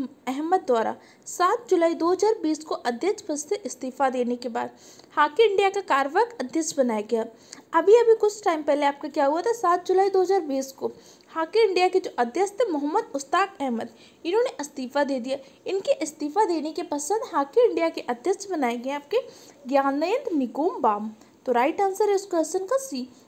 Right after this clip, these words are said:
इस तरह से current से related question आपके exam में अक्सर पूछे जाते हैं, और जितने भी question हैं, सारे question बहुत ही important हैं, इसलिए video को पूरा देखना और notes जरूर बनाते जाइएगा। तो next question discuss करते हैं।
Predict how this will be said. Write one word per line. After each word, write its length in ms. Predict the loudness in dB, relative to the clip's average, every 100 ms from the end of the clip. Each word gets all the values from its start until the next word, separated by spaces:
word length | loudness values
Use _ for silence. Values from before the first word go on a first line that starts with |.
| -4
इस 120 | 0
तरह 200 | 2 2
से 120 | 2 0
current 340 | 0 0 0
से 180 | 0 2
related 400 | 2 -2 -8 -4
question 360 | -4 -2 -4
आपके 300 | -2 -4 -2
exam 380 | -2 -2 -2 -2
में 140 | -4 -10 -12
अक्सर 300 | -6 -4 -4
पूछे 340 | -6 -12 -6
जाते 260 | -6 -6 -14
हैं, 100 | -18 -20 -20 -20 -10
और 60 | -6
जितने 360 | -6 -6 -4
भी 120 | 0
question 400 | 2 2 2 -2
हैं, 80 | -2
सारे 380 | -2 0 0 0
question 440 | 0 0 0 -2
बहुत 360 | -4 2 2 4
ही 60 | 0
important 600 | 0 0 0 -4 -8 -8
हैं, 120 | -10 -14 -20 -18 -14
इसलिए 220 | -2 0
video 340 | 0 -2 -2 -4
को 80 |
पूरा 360 | -4 -2 2 4
देखना 340 | 2 -4 -4
और 220 | -4 -2 0
notes 400 | 0 -2 -4 -4
जरूर 200 | -2 -2
बनाते 360 | -2 -4 -6
जाइएगा। 460 | -6 -4 -4 -6 -8 -14 _ _ _ _ _ -20 -10
तो 60 | -4
next 260 | -4 -4
question 360 | -4 -4 -2 -4
discuss 320 | -4 -4 -6
करते 320 | -6 -8 -8
हैं। 140 | -12